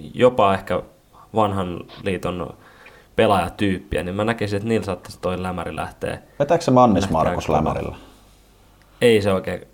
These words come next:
Speaker 1: lämäri, kyllä se kantaa enemmän. Mut eikö Samuli Alaluusella ole myös aika kova
Speaker 2: Ihan
Speaker 1: veto?
Speaker 2: karmea, se on se. Joo, se on mun valinta, joo. Samuli
Speaker 1: Se ei vaan
Speaker 2: Alaluus.
Speaker 1: vedä kovin usein, mut
Speaker 2: Ei.
Speaker 1: se kyllä lähtee, jos se vetää.
Speaker 2: Laukominen on vähän yliarvostettua, niin se on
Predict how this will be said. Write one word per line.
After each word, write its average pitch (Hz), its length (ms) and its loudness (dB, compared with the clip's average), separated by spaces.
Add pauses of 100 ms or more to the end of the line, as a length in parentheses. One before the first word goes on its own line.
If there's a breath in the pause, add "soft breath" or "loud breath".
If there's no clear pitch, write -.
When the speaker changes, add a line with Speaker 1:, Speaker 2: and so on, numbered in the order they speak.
Speaker 1:
lämäri, 90 380 -8
kyllä 90 140 -12
se 98 80 -10
kantaa 90 460 -8
enemmän. 85 260 -10 (320 loud breath)
Mut - 120 2
eikö 135 120 4
Samuli 165 540 6
Alaluusella 95 640 2
ole 92 60 -2
myös 98 260 0
aika 98 160 0
kova 104 180 4
Speaker 2:
Ihan 98 140 4
Speaker 1:
veto? 104 200 6
Speaker 2:
karmea, 78 380 4
se 78 140 0
on 76 140 4
se. - 120 -4 (180)
Joo, 73 300 2
se - 120 2
on 82 100 6
mun 73 160 0
valinta, 71 300 -6
joo. 50 240 -6
Samuli 87 240 0
Speaker 1:
Se 113 60 4
ei 123 60 8
vaan 127 100 6
Speaker 2:
Alaluus. 135 120 6
Speaker 1:
vedä 143 280 4
kovin 92 220 -2
usein, 92 280 -2
mut 92 100 -6
Speaker 2:
Ei. 73 320 -4
Speaker 1:
se 113 100 -4
kyllä 107 280 0
lähtee, 82 300 -2
jos 87 140 -6
se 82 80 -6
vetää. 92 340 -8
Speaker 2:
Laukominen 85 400 2
on 85 40 4
vähän 87 140 4
yliarvostettua, - 720 -2
niin - 100 -18
se - 160 -20
on - 60 -16